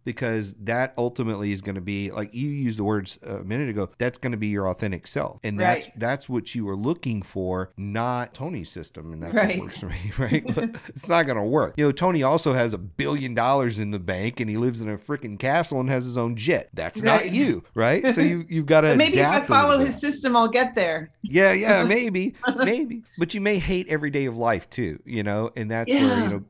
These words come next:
Speaker 1: being authentic is just m-, so much more important. I, I always look at, do I want to, and I was just reading this in a book earlier today, you know, do I want success or do I want fulfillment? And I like, I wanna, I want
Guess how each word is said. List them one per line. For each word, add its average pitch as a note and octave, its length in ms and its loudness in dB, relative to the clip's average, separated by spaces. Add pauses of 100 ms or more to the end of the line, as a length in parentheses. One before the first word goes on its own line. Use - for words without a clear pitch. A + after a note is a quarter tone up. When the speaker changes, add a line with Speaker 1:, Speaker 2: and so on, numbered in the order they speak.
Speaker 1:
being A2 240 -2
authentic G#2 520 -4
is F#2 140 -6
just F#2+ 220 -8
m-, G2 220 -8 (180)
so - 420 -10
much D3 280 -2
more G#2+ 180 -4
important. G#2 300 -8 (180)
I, C3 100 0
I - 40 2
always E3 200 0
look B2 220 -2
at, A2 220 -2 (100)
do C3+ 220 0
I B2+ 100 4
want C3 400 -4
to, C#3+ 460 -4
and A#2 140 -8
I A#2 40 -6
was G#2+ 140 -10
just - 180 -10
reading B2+ 220 -6
this A2 160 -8
in G#2 80 -6
a F#2+ 40 -6
book G2+ 260 -8
earlier G#2+ 280 -4
today, F#2 360 -8 (220)
you A2+ 100 -6
know, A2+ 60 -2
do A2+ 220 -4
I B2+ 140 0
want G#2+ 320 -4
success - 640 -6
or C3 60 -6
do A#2+ 120 -2
I A2 60 0
want G#2+ 280 -4
fulfillment? F2+ 600 -10 (160)
And A2+ 100 -6
I A2 100 -4
like, G#2 340 -4
I A2 60 -8
wanna, D#3+ 260 -6 (240)
I A#2+ 60 -6
want F3+ 300 -4